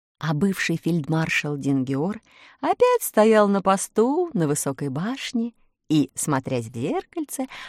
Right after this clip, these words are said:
расчесывал золотым гребешком свою знаменитую бороду. И когда он занимался этим приятным делом, посетители могли свистеть и кричать ему целый час, чтобы он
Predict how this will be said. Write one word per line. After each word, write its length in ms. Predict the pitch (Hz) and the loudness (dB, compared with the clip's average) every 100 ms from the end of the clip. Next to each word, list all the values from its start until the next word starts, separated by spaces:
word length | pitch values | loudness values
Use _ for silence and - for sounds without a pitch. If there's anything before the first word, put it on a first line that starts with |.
| - | -4
расчесывал 1080 | 262 349 330 - - 233 440 403 - 175 156 | 2 2 2 -4 -2 0 2 0 -2 0 2
золотым 400 | 147 143 156 151 | 2 0 0 -2
гребешком 720 | 147 139 147 - 170 240 262 | -2 -2 -4 -2 2 4 2
свою 300 | - 139 139 | 0 0 0
знаменитую 880 | 135 127 120 156 240 247 - 156 147 | 0 0 2 2 0 -2 -4 -4 -4
бороду. 720 | 135 135 143 135 135 - 156 _ _ _ _ _ _ _ | -6 -6 -6 -10 -12 -16 -20 _ _ _ _ _ _ _
И 100 | 139 | -6
когда 380 | 147 147 156 147 | -4 -4 -2 -2
он 120 | 139 | -2
занимался 720 | 127 175 226 185 135 - - - | 0 2 4 2 -2 -6 -10 -4
этим 360 | 185 147 131 131 | -4 -2 -6 -4
приятным 640 | 180 185 120 - 123 123 | -2 -2 -4 -6 -6 -4
делом, 520 | 123 220 403 226 120 _ _ _ _ _ _ | -2 0 0 -4 -6 _ _ _ _ _ _
посетители 640 | 339 - 480 539 494 415 | 2 4 4 2 6 8
могли 360 | 320 285 262 254 | 8 8 6 6
свистеть 1000 | - 208 202 190 - 339 440 415 349 - | 4 2 4 4 0 2 4 4 2 2
и 80 | 208 | 2
кричать 640 | 247 190 175 311 - - | 4 4 4 4 4 2
ему 240 | 202 190 170 | 2 4 2
целый 480 | - 262 214 147 135 | 2 0 2 2 2
час, 560 | - 151 151 - - - - | 2 4 4 2 -6 -14 -18
чтобы 340 | - - 151 147 | -10 -4 -2 2
он 180 | 151 | 2